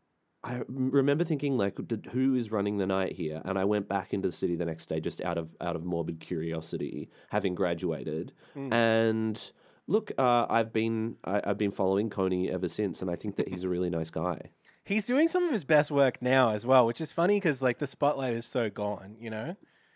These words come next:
Speaker 1: Yeah, like, the PlayStation is a really, like, that's a really good one, the Kony PlayStation.
Speaker 2: <laughs> Yeah, yeah, yeah, yeah. Uh, so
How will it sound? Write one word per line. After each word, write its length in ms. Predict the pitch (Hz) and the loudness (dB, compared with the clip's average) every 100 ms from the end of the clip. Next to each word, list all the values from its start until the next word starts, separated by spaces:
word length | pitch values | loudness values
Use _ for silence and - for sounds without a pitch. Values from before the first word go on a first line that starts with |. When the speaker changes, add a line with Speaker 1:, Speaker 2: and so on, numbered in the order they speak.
| - | -12
Speaker 1:
Yeah, 380 | 107 139 113 80 - | 2 4 4 2 -2
like, 180 | 107 104 | -2 -2
the 80 | |
PlayStation 640 | - 110 107 107 104 - 101 | -2 0 0 0 0 0 -2
is 100 | 90 | -2
a 60 | |
really, 680 | 101 98 98 95 92 92 92 - | -2 0 2 2 0 -2 -6 -6
like, 340 | 87 80 - - | -6 -8 -8 -4
that's 200 | 101 107 | -4 -2
a 60 | |
really 220 | 98 95 | 0 0
good 160 | 90 92 | 0 0
one, 200 | 92 90 | 0 -2
the 80 | 92 | -2
Kony 240 | 98 87 | -2 -2
PlayStation. 840 | 90 87 - 87 82 92 87 87 82 | -2 -4 -2 -4 -2 -4 -6 -8 -12
Speaker 2:
<laughs> 340 | - - - | -20 -20 -20
Yeah, 180 | 117 - _ _ _ - | -18 -18 _ _ _ -18
yeah, 200 | 143 104 | -16 -16
yeah, 180 | 98 98 90 | -18 -20 -20
yeah. 760 | - _ _ _ _ - 185 | -20 _ _ _ _ -4 4
Uh, 600 | 202 202 208 214 214 214 | 8 10 10 10 8 6
so 320 | - 254 254 | 6 8 8